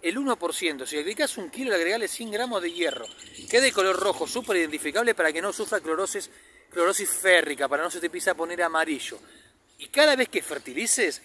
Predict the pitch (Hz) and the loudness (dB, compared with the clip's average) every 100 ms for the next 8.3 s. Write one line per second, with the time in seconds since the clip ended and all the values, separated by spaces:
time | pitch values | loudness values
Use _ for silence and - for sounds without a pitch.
0 | - 311 294 226 233 180 139 123 143 233 | -2 4 6 4 2 -2 -4 -6 -4 -2
1 | 226 165 - - _ _ 170 220 269 - | -2 -2 -6 -20 _ _ -8 -2 -2 -2
2 | 208 175 165 135 123 123 143 139 156 165 | -2 2 0 0 -6 -6 -8 -4 0 0
3 | 165 156 196 285 - 196 156 127 123 110 | 0 -4 -6 -6 -2 0 2 0 -6 -10
4 | _ _ _ _ 139 - 170 160 165 175 | _ _ _ _ -6 -2 -2 0 2 2
5 | 160 - 165 135 123 123 143 160 220 247 | 0 -2 -6 -6 -8 -8 -8 -2 -2 0
6 | 285 269 262 247 - _ _ _ - 165 | 0 0 0 -4 -8 _ _ _ -10 0
7 | 180 165 160 156 151 - 151 170 156 175 | 0 2 0 0 -4 -6 -2 0 2 2
8 | 156 170 | 2 0